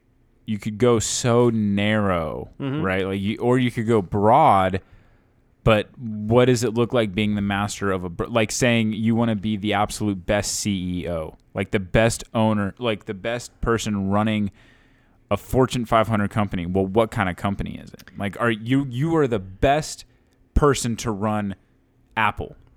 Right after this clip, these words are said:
Speaker 1: or, like, you're the best person to run Amazon. Like, those are totally different things, but
Speaker 2: Right.
Speaker 1: yet they're both heads of, you're, you know, you're still running a company.
Speaker 2: I think that
Speaker 1: So,
Speaker 2: might,
Speaker 1: like,
Speaker 2: yeah.
Speaker 1: even
Speaker 2: I mean, if, if I'm, if I'm looking at, like,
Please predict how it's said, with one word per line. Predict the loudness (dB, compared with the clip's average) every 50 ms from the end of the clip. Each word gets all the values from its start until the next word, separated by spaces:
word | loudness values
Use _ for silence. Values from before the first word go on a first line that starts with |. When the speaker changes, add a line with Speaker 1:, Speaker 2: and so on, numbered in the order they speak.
| _ _ _ -4
Speaker 1:
or, | -2 0
like, | 0 0 0 2
you're | 2 2 2
the | 2 2
best | -2 -2 -2 -2 0 0 0 -2 -6 -6 -4
person | -2 0 0 -2 -2 -4 -6 -6
to | -6 -6 -4
run | -4 -2 -2 -2 -2 -2 -4 -6 -8 -10 _ _ _ _ _ -4
Amazon. | -2 -2 -2 -4 -6 -8 -8 -10 -12 -12 -16 -14 _ -6
Like, | -4 -2
those | 2 2 2 2
are | 0 -2
totally | -4 -6 -6 -4 -4 -2 -2 -2 -2
different | -2 -4 -4 -4 -6 -10 -6
things, | -4 -4 -2 -4 -4
but | -4 0 0 2
Speaker 2:
Right. | 4 4
Speaker 1:
yet | 2 2 0
they're | -2 -2
both | 0 0 0 0 0 -2 -4 -10 _ _ _ _ _ _ _ _
heads | -8 -4 -2 -2 0 0 -2 -4 -6 -8
of, | -4 -2 -2 -2 -2 -4 -6 -10 -16 -20 _ _ _ _ _ _ _
you're, | -2 -2 -2
you | 0 0 0
know, | 0
you're | 0 0 -2 -2
still | -2 -2 0 0 0
running | 0 0 0 0 0 0 -2
a | -6 -6
company. | -6 -6 -6 -6 -6 -8 -14 -16 -18 -20 _ _
Speaker 2:
I | -2 0
think | 0 0 0 0
that | 2 2 2 4
Speaker 1:
So, | 4 4
Speaker 2:
might, | 4 4
Speaker 1:
like, | 2 2
Speaker 2:
yeah. | 2 2 4 4 2
Speaker 1:
even | 2 0 -2
Speaker 2:
I |
mean, | -2 -2 -2 -2
if, | -4 -4 -4 -4
if | -4 -4 -2 0
I'm, | -2 -2 -2 -2 -6 -6
if | -6 -4
I'm | -2 -2 -2 -2
looking | -2 -4 -4 -4 -6
at, | -6 -4
like, | -4 -2 -2 -2 -4 -6 -8 -12 -20 _